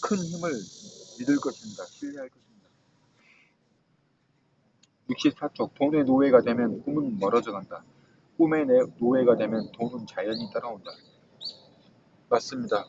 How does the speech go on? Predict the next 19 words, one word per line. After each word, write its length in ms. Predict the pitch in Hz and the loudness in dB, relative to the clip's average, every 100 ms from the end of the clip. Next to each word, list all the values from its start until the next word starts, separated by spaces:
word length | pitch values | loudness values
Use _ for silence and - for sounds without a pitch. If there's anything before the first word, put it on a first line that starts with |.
| - | -6
꿈의 240 | 175 175 147 | 2 4 6
노예가 460 | 135 131 123 113 | 6 6 6 4
되겠습니다. 640 | - 107 107 - - 92 - - | 2 -8 -8 -12 -14 -14 -8 -4
꿈의 240 | 160 156 | 0 0
노예가 500 | 135 131 127 120 113 | 2 4 4 4 2
된다는 460 | - 107 113 110 104 | -2 -6 -4 -4 -8
것은 200 | 107 - - - - - - _ _ - | -12 -12 -10 -12 -12 -18 -20 _ _ 4
하루 240 | 175 175 | 6 6
종일 220 | 165 151 | 2 -2
꿈을 300 | - 170 170 | -4 -2 -2
생각한다는, 800 | 156 170 175 160 147 139 135 131 - | -4 -4 -6 -4 -4 -4 -8 -16 -20
한다는 560 | - 147 147 147 143 123 | -20 -6 4 4 4 -2
것 180 | 117 | -4
같습니다. 580 | - - - 110 98 85 - _ _ _ - | -4 -12 -20 -20 -20 -20 -20 _ _ _ 4
하루 260 | 156 165 | 6 6
종일 280 | 160 151 139 | 4 2 0
제 100 | 120 | -2
꿈을 400 | 117 139 143 135 | -10 -6 -2 -2
생각하고 720 | - 143 147 - 127 113 101 | -4 -6 -4 -4 -4 -2 -4